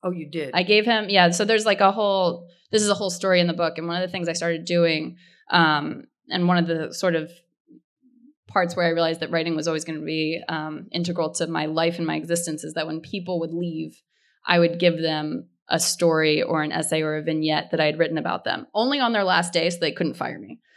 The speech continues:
Speaker 2: So on Jay's last day, I kind of handed him this envelope and I was like, "Read that when you get away from here." So
Speaker 1: Well,
Speaker 2: he
Speaker 1: you,
Speaker 2: knew
Speaker 1: you
Speaker 2: it.
Speaker 1: know, those, those short stories or vignettes that you wrote, the first one that you did was for
Speaker 2: David
Speaker 1: David
Speaker 2: Plouffe.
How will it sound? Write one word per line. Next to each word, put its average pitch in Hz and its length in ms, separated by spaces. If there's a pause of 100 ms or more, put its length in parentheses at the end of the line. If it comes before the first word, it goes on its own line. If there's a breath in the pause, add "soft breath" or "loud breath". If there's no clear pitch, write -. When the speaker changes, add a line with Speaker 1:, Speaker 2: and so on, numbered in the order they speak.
(140 soft breath)
Speaker 2:
So 208 180
on 190 160
Jay's 208 300
last 175 260
day, 160 340
I 156 100
kind 165 220
of 156 80
handed 170 340
him 156 120
this 147 220
envelope 156 600
and 180 140
I 165 80
was 175 140
like, 175 140 (500 loud breath)
"Read 247 180
that 226 160
when 202 140
you 175 80
get 170 160 (500)
away 165 240
from 170 220
here." 170 480 (240 loud breath)
So 185 200
Speaker 1:
Well, 175 120
Speaker 2:
he - 100
Speaker 1:
you, 190 60
Speaker 2:
knew 320 160
Speaker 1:
you 330 60
Speaker 2:
it. 320 40
Speaker 1:
know, 320 380
those, 427 560 (240)
those 349 420
short 277 340
stories 226 1000
or 175 400
vignettes 214 560
that 175 180
you 180 120
wrote, 170 420 (500)
the 240 240
first 403 380
one 254 360
that 220 180
you 202 120
did 175 800
was 180 640
for 170 840
Speaker 2:
David 196 280
Speaker 1:
David 208 100
Speaker 2:
Plouffe. 170 220